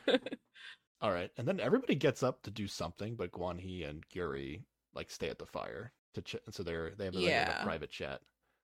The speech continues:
Speaker 2: Are they, do they, like, are they acquainted with each other prior to the show? Is that what
Speaker 1: This
Speaker 2: they were
Speaker 1: is
Speaker 2: saying?
Speaker 1: what like,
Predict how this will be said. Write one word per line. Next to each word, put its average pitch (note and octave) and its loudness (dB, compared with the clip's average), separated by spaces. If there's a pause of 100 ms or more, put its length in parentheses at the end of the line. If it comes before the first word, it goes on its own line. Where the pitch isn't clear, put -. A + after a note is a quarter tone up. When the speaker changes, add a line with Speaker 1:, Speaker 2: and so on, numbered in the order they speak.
Speaker 2:
Are C#3 6
they, C3+ 6
do D3+ 4
they, D#3 12
like, F4+ 8
are B2 2
they G#3+ 12
acquainted E3+ 4
with F3+ 6
each F#3 2
other G3 6 (100)
prior A2+ 0
to C3 0
the G#2+ 0
show? F#2+ 0
Is A2 -6
that C#3 2
what D3+ 4
Speaker 1:
This G4 12
Speaker 2:
they G3+ 8
were F#3+ 2
Speaker 1:
is A#4+ 12
Speaker 2:
saying? - 4
Speaker 1:
what E4+ 10 (220)
like, B3 10